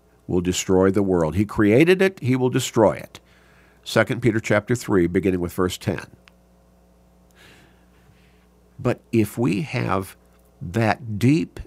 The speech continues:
and abiding and consistent faith in the truth of God through his word,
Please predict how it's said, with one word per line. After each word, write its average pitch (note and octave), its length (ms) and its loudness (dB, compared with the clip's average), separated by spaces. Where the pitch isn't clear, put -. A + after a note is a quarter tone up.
and F#2 180 -2
abiding C#3 840 0
and E2+ 220 -10
consistent C#3+ 800 -2
faith E3 580 2
in G2+ 220 -2
the F2+ 80 2
truth G3+ 580 2
of F2 320 -4
God - 640 -2
through A2+ 200 2
his D3+ 260 2
word, F3+ 680 2